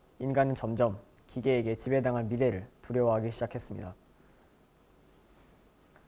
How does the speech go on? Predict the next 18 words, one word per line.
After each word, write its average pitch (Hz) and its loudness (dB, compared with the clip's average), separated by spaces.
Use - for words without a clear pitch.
테크놀로지컬 160 2
싱귤레리티, 123 0
우리나라 151 6
말로 131 2
특이점을 135 2
의미하는 127 0
이 127 0
단어는 117 -2
인공지능의 151 2
발전이 131 0
가속화되어 120 0
모든 151 4
인류의 135 4
지성을 127 -2
합친 127 -2
것보다 107 -2
더 135 6
뛰어난 143 2